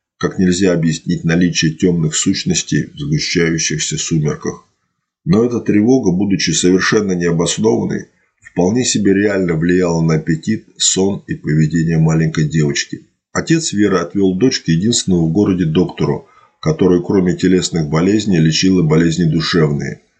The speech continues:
Бронислав Вишневский, выпускник Варшавского медицинского университета, как и отец Веры,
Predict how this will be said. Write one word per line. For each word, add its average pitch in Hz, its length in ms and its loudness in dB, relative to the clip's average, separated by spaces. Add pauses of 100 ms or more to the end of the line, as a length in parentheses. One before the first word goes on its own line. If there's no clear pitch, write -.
(460)
Бронислав 123 640 0
Вишневский, 113 720 -2 (320)
выпускник 92 560 -2
Варшавского 90 600 0
медицинского 85 800 0
университета, 85 920 0 (140)
как - 240 -6
и 90 60 2
отец 101 400 -2
Веры, 101 420 0